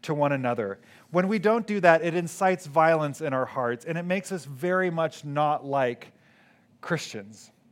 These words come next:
If you're in here and you're not a Christian and you wonder, "How do, how does the church, what do Christians think about American citizenship, or, or any citizenship for that matter?" Um,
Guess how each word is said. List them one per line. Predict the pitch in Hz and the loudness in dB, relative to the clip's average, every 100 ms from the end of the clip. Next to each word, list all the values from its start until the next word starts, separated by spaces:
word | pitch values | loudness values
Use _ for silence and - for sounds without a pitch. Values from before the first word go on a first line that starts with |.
| _ _ _ _ _ _ - - - | _ _ _ _ _ _ -20 -20 -10
If | 160 - | -8 -2
you're | 226 247 | 2 2
in | 214 | 2
here | 196 190 | 2 2
and | 175 | 2
you're | 165 | 0
not | 165 165 165 | 0 2 2
a | |
Christian | 160 156 - 135 135 | 0 -4 -4 -8 -6
and | 156 | -6
you | 160 | -6
wonder, | 165 160 151 139 | -2 -2 2 0
"How | 131 - 320 | 0 -2 -4
do, | 311 202 | -4 -8
how | 151 220 | -6 -2
does | 262 254 | 0 -2
the | 196 | -8
church, | - 175 139 - | -6 -4 -4 -4
what | 220 | -6
do | 262 | -6
Christians | - 220 - 170 | -6 -8 -8 -12
think | - 170 156 | -8 -6 -2
about | 143 139 139 | 2 2 0
American | 135 143 139 139 | -2 0 0 -2
citizenship, | 120 135 123 131 127 147 | -8 -8 -8 -8 -8 -4
or, | 220 233 | -2 0
or | 214 240 | 0 0
any | 226 262 277 | 0 -2 -4
citizenship | 135 - 147 131 127 131 117 | -10 -8 -8 -8 -10 -10 -8
for | 123 | -2
that | 113 113 | -2 -2
matter?" | 107 104 101 - - - - - | -6 -6 -8 -10 -20 -20 -14 0
Um, | 143 143 139 | 4 4 0